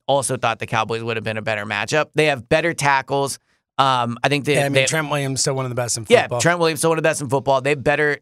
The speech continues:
Speaker 1: interior offensive linemen. I think, I know the Cowboys have Zach Martin, but the three overall, I would probably take the Niners three. Um, but it's gonna be key to make sure that you get to Brock Purdy early. We saw Daniel Jones,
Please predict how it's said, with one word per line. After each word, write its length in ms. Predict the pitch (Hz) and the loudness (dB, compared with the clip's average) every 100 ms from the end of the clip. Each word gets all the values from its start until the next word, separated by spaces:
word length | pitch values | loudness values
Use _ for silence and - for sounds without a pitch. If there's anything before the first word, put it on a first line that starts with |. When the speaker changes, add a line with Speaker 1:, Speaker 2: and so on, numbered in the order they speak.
| 139 | -6
Speaker 1:
interior 540 | 131 - 143 143 139 | -6 0 0 2 2
offensive 440 | 123 127 139 131 127 | 2 0 -2 -4 0
linemen. 340 | 127 127 127 | 0 0 0
I 60 | 123 | -2
think, 200 | 127 127 | -2 0
I 60 | 127 | 0
know 100 | 135 | 0
the 80 | |
Cowboys 340 | 131 131 127 120 | 0 0 0 -2
have 100 | 117 | -2
Zach 240 | 113 113 | -2 -2
Martin, 340 | 113 113 113 113 | -2 -2 -2 -4
but 240 | 120 117 - | -4 -4 -4
the 140 | 131 | -4
three 420 | 113 - 139 143 135 | -4 -4 -2 0 0
overall, 540 | 160 117 120 113 127 | 0 0 2 4 2
I 80 | 117 | 2
would 140 | 117 117 | -2 0
probably 240 | 113 120 | 0 0
take 220 | 113 113 | -4 -4
the 80 | 117 | -4
Niners 400 | 113 107 113 117 | -4 -4 -4 -4
three. 240 | 131 127 120 _ _ _ - | -2 -2 -4 _ _ _ 2
Um, 380 | 147 151 147 - _ _ - | 4 4 -2 -10 _ _ 2
but 160 | 196 190 | 2 4
it's 320 | 185 180 - - | 0 0 -4 0
gonna 200 | 190 233 | 2 2
be 140 | 214 202 | 0 -2
key 480 | - 226 196 165 131 | 0 2 2 0 -2
to 100 | 160 | 0
make 220 | 156 180 | 2 2
sure 240 | - 202 190 | 2 2 2
that 100 | 165 | 0
you 180 | 131 165 | 0 -2
get 280 | 113 165 170 | 2 0 2
to 80 | |
Brock 300 | 156 160 151 | 2 2 0
Purdy 300 | - 151 143 | 0 0 2
early. 280 | 135 160 98 | 0 0 -2
We 200 | 104 139 | -4 -2
saw 440 | 151 165 180 151 139 _ _ | 2 4 4 4 0 _ _
Daniel 340 | 190 233 247 196 | 2 4 2 2
Jones, 380 | 202 196 160 | 2 2 0